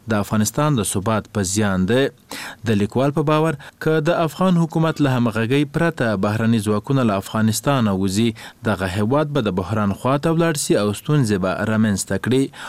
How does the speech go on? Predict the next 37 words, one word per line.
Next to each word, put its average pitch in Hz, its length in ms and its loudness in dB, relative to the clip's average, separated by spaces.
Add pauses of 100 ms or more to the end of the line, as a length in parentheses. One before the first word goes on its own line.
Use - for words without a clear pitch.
(180)
وړاندې 101 380 2
په 95 100 -2
سرمقاله 104 500 0
کې 156 180 -2
راغلي، 151 280 2 (540)
د 165 100 4
امریکا 170 400 0
متحده 156 420 0
ایالات 107 380 0
باید 101 180 0
له 98 160 2
افغانستان 139 540 0
سره 165 260 0
د 104 160 2 (120)
لاسلیک 101 420 -4
سوي 151 320 2
امنیتي 101 420 2
او 127 160 2
دفاعي 123 400 0
تړون 104 340 2 (420)
د 107 120 4
مفاداتو 110 640 0
په 104 160 2
نظر 101 260 -2
کې 110 200 2
نیولو 127 340 2
سره 92 260 -2
خپل 139 300 0
ځواکونه 165 580 2
له 90 220 0
افغانستانه 107 600 0
وباسي. 90 520 0 (680)
د 165 240 4
مسیر 196 300 0
ورځپاڼې 165 600 2
د 117 100 0
سرمقالې 110 500 0